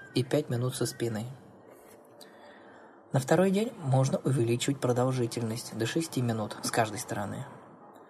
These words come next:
Прибавляя по минуте в день, доведите продолжительность до тридцати минут с каждой стороны. На этом увеличение лучше приостановить. В. Если голодание продолжается более двадцати дней,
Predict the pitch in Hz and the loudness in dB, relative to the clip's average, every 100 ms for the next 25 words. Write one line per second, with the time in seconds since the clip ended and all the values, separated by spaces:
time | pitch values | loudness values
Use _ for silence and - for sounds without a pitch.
0 | - - - - - - 117 - 107 104 | -20 -20 -20 -20 -18 -2 0 2 2 2
1 | 101 113 110 110 - 110 110 123 175 - | 0 -2 0 -2 -2 -4 0 0 0 -6
2 | - 135 117 110 123 127 - 113 113 113 | -6 0 4 4 2 0 2 2 2 0
3 | 113 123 139 - 127 123 120 - - 113 | -2 -4 -4 -6 0 4 4 2 -2 -2
4 | - 127 131 139 135 - 127 120 117 - | -2 0 2 2 0 0 0 0 -2 -6
5 | - 117 117 131 - - - - - - | -6 -4 -4 -10 -14 -20 -20 -20 -20 -20
6 | - - - - - - - - 156 175 | -20 -20 -20 -20 -20 -20 -20 0 0 4
7 | 220 233 233 - 156 147 147 - 170 180 | 2 4 2 4 4 4 2 2 2 2
8 | 135 139 - 127 123 127 - 117 113 113 | 2 -2 -2 -2 -2 -2 -2 -4 -4 -6
9 | 120 - - - - - - - - - | -10 -14 -16 -20 -20 -20 -20 -20 -20 -20
10 | - - - - 127 104 90 - - - | -20 -20 -20 -6 -2 4 2 2 -10 -20
11 | - - - - 113 113 - 117 107 107 | -20 -20 -20 -2 0 0 0 2 4 2
12 | 104 113 107 104 113 101 - 107 110 107 | 0 -2 2 2 2 0 0 -2 0 0
13 | 107 - 110 110 120 | -2 -2 -4 0 0